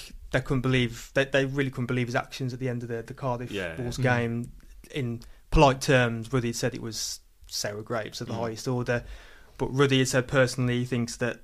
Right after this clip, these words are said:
Speaker 1: Warnock is doing a great job to have got 'em where, to get, to get Cardiff where they are. Um,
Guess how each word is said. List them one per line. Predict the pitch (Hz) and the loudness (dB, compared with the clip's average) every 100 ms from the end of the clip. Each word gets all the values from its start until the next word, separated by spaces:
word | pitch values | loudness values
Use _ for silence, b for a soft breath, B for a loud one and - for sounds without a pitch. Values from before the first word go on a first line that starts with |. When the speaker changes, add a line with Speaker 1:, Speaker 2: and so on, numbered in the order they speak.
| - 127 | -16 -4
Speaker 1:
Warnock | 120 117 113 | -2 -2 -2
is | 120 | -2
doing | 120 110 | -2 -2
a | |
great | 113 117 117 | -2 -2 0
job | 131 120 113 - - - - - - - | 4 4 2 -6 -20 -20 -18 -14 -14 -4
to | 131 | -2
have | 113 | 0
got | 131 123 | -2 -2
'em | 120 120 | -2 0
where, | 120 113 117 - - _ | 2 2 -2 -10 -20 _
to | - | -10
get, | 131 - | -8 -6
to | - | -8
get | 135 | -8
Cardiff | - 123 117 117 | -2 -2 -2 -2
where | 120 | -2
they | 120 117 | 0 0
are. | 117 117 117 B B B B B B B | 2 0 -2 B B B B B B B
Um, | - 135 131 131 127 127 127 127 | 0 4 6 6 6 6 4 2